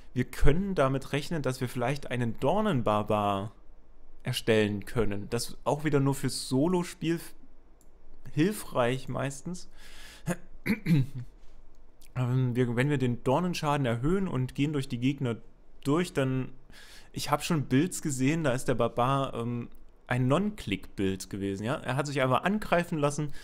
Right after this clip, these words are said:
und die Gegner sind von alleine umgefallen. <laughs> Okay.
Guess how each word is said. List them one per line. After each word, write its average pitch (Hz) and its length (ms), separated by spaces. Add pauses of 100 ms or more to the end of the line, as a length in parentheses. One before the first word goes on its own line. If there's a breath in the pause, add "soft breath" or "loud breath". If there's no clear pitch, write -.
und 123 120
die 123 80
Gegner 127 260
sind 107 180
von - 140
alleine 95 320
umgefallen. - 480 (140)
<laughs> 180 1400
Okay. 127 360